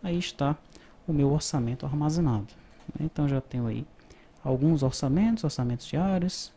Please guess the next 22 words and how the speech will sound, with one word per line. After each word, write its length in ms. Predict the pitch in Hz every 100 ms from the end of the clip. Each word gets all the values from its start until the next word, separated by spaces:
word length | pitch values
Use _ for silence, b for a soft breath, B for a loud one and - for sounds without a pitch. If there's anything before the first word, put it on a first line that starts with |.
| -
semanais, 580 | - 123 120 143 170 156
mensais, 440 | 120 120 165 165 139
bimestrais, 800 | 120 113 - 156 160 156 - - - -
tá? 160 | - - - B B B 202
É 60 |
assim 200 | 170 -
que 60 | 160
funciona 540 | - 151 - 120 131 - B B B B B
esse 240 | 135 - 135
nosso 240 | 131 -
módulo 400 | 117 110 123 123
de 100 | 127
controle 460 | - 143 - 113 117
de 80 |
orçamento, 580 | 127 - 151 120 170 - - -
que 80 | -
faz 200 | 180 -
parte 380 | - 139 - 143
do 60 |
bloco 300 | 123 117 127 -
contábil 500 | 151 - 107 107 127
fiscal, 460 | 180 - - -